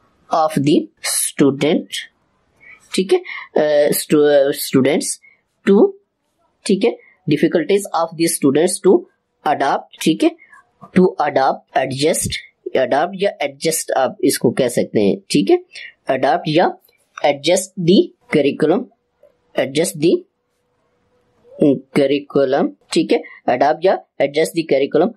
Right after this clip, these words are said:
according to the, ठीक है, according, according to the unique, according to the unique, ठीक है, according unique needs of, ठीक है,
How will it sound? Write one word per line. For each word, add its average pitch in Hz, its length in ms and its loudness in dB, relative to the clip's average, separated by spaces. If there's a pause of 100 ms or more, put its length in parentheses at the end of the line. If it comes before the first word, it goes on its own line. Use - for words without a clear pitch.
(260)
according 226 520 0
to 202 40 4 (120)
the, 117 80 -2 (840)
ठीक 175 180 -2
है, 330 80 2 (480)
according, 131 640 0 (240)
according 151 420 0 (120)
to 165 40 6 (140)
the 165 80 4 (680)
unique, 143 640 2 (1040)
according 143 560 -2
to 147 160 4
the 156 120 4 (280)
unique, 127 840 2 (800)
ठीक 190 180 0
है, 381 80 4 (360)
according 143 340 0
unique 131 480 2
needs 139 600 2
of, - 80 -4 (680)
ठीक - 220 0
है, 359 60 2